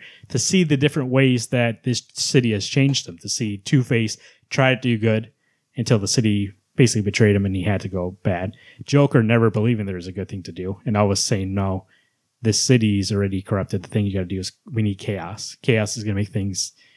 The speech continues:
the way it needs to be." And Batman trying to bring order and trying to be like, "No, this is what, I, you need some sort of order. You need some sort of," and at the end, he realizes, he's like, "No, you need a dark, you do need some sort of order. You need a Dark Knight and a White Knight. You need somebody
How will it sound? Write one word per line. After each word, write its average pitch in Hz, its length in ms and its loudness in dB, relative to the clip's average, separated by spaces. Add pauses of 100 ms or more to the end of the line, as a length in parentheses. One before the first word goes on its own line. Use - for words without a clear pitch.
(300)
the 123 140 0
way 104 100 6
it 98 40 2
needs 98 160 -4
to 127 60 -8
be." 107 200 -2
And 110 120 -2
Batman 135 440 0
trying 131 200 0
to 127 40 0
bring 135 160 2
order 165 340 0 (160)
and 131 80 -4
trying 120 100 4
to 110 40 4
be 107 80 4
like, 107 120 -2
"No, 143 180 2
this 110 160 0
is - 120 -6
what, 110 200 -2
I, 117 60 6
you 113 200 4
need 123 180 6
some 123 200 0
sort 120 220 2
of 123 60 0
order. 131 200 2
You 95 120 -4
need 107 160 0
some 107 180 -6
sort 101 260 -4
of," 101 80 -4 (420)
and 123 100 4
at 110 80 4
the 117 120 4
end, 110 120 4
he 110 100 2
realizes, 98 560 4
he's 95 160 -10
like, 90 140 -8
"No, 98 220 -6
you 95 140 -8
need 110 160 0
a 107 80 2
dark, 101 360 0
you 117 80 4
do 143 300 8
need 117 180 4
some 147 180 4
sort 107 200 2
of 87 40 -2
order. 92 140 -6
You 110 80 0
need 110 140 0
a 95 40 -6
Dark 98 320 -2
Knight 104 200 -4
and 98 180 -4
a - 20 -4
White 104 220 -2
Knight. 95 220 -10 (520)
You 120 80 0
need 113 160 4
somebody 117 540 4